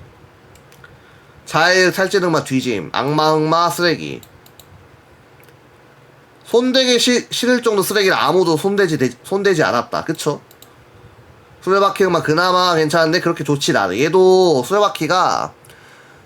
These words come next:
제가 초창기 때 화폐 첫날인가 했는데 그때는 어그로 덱이 많은 메타여서 수레바퀴가 막는 용도로 좋았는데 지금은 그냥 콤보 덱들이 많다 보니까 사실 수레바퀴 하면은 그냥 맞아 죽어, 콤보 덱한테.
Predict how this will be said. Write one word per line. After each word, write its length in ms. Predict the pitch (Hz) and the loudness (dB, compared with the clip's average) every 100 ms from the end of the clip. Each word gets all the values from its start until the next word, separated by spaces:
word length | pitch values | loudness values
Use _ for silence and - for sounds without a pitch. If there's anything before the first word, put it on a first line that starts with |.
| - | -8
제가 140 | 151 | -6
초창기 480 | 202 - 302 294 262 | -4 -2 0 0 -2
때 320 | 220 202 180 | 0 2 2
화폐 840 | 180 196 214 190 170 160 147 - - _ - | 2 0 0 2 2 2 2 -2 -8 _ -10
첫날인가 540 | - 277 311 277 233 | -4 0 0 2 0
했는데 680 | 208 220 180 175 156 92 52 - - - - - - - - - - - - - - - | 0 0 0 0 0 -2 -4 -10 -20 -20 -20 -20 -20 -20 -20 -20 -20 -20 -20 -20 -20 -4
그때는 720 | 185 - 320 330 269 233 226 208 | -4 0 0 2 2 4 4 4
어그로 440 | 131 170 262 320 | 2 2 2 2
덱이 440 | 302 262 208 175 160 | 2 0 2 2 2
많은 360 | 127 139 165 | 0 0 0
메타여서 540 | 131 117 - 156 127 113 | 0 0 0 0 0 -2
수레바퀴가 600 | 180 208 185 - 131 113 | -2 0 0 -2 -2 -2
막는 400 | 147 135 180 196 | -2 0 0 0
용도로 280 | 170 143 113 | 0 -2 -2
좋았는데 640 | 120 127 127 101 85 90 | -2 -2 -2 -6 -6 -4
지금은 1080 | - 127 190 156 120 117 120 110 90 64 64 - - - - - - - - - | -4 -2 0 0 0 0 0 0 -4 -6 -14 -20 -20 -20 -20 -20 -20 -20 -20 -14
그냥 140 | - 123 | -10 -4
콤보 300 | 233 269 311 | -2 0 0
덱들이 260 | 294 233 | 0 0
많다 320 | 143 120 - 190 | 0 -2 -2 0
보니까 380 | 185 165 - | 2 0 0
사실 200 | 147 185 160 | 0 -2 -2
수레바퀴 440 | 226 247 247 - | -2 -2 -2 0
하면은 360 | 202 220 214 160 | 0 2 0 0
그냥 140 | 147 | 0
맞아 240 | 117 170 | 0 -2
죽어, 360 | 156 110 151 135 | -4 -4 -2 -2
콤보 280 | 165 160 151 | -2 -2 0
덱한테. 460 | 123 80 76 69 | -2 -4 -6 -8